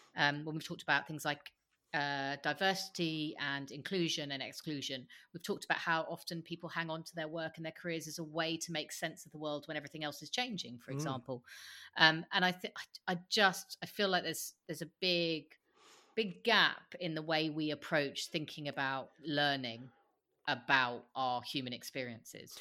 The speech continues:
Speaker 2: I, I mean, if you think about these two, it just so happens that I, um, as an individual, have kind of ended up in this place where I've, I've had that experience, and I've also just finished my master's in organisational psychology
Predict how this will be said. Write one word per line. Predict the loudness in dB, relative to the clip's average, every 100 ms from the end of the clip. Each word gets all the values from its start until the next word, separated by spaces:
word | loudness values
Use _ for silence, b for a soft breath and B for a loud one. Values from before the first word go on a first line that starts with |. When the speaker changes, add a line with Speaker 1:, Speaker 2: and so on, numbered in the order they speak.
| B B B B B 6
Speaker 2:
I, | 6
I | 8
mean, | 8 10
if | 8
you | 6
think | 6 4 8
about | 10 10
these | 6 4
two, | 8 8 8
it | 8
just | 8 12
so | 12 12
happens | 12 12 6 4 4
that | 6
I, | 12 12 12 12 10 8
um, | 10 10 8 6
as | 6 8
an | 8
individual, | 6 8 6 6 0 0
have | -2 -2
kind | 8 8 10
of | 6 4 -10 B B B B 8
ended | 8 12 10
up | 10
in | 8
this | 6
place | 4 6 8 8 4 6
where | 8 10 8 8
I've, | 6 6 2 0
I've | 2
had | 8 8 10
that | 8
experience, | 8 2 0 2 2 -2 -4 -6 0
and | 2
I've | 4
also | 4 4 6 6 6
just | 2 0
finished | 0 0 2
my | 2
master's | 4 2 0 -2 0
in | 0
organisational | 0 -2 -2 -4 -4 -4 -2
psychology | -2 -2 -2 0 -4 -8